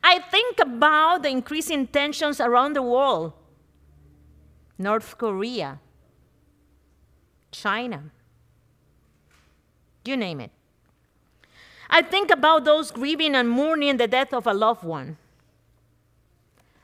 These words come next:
I think about a lot of things that I cannot ignore because I am living in this world and I love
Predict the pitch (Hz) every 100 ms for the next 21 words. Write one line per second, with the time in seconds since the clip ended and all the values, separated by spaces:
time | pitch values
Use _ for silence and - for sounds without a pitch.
0 | _ - 226 - 320 349 233 180 214 220
1 | 233 220 208 214 220 240 285 320 - 240
2 | - _ 226 180 165 - - - _ 214
3 | 208 214 - 208 196 202 220 233 277 294
4 | 302 - 214 208 202 220 226 220 233 -
5 | 240 254 254 240 233 214 202 208 285 330
6 | 294 240 247 240 208 226 247 262 - -
7 | 226 214 208 196 190 202 220 226 269 285
8 | 196 175 -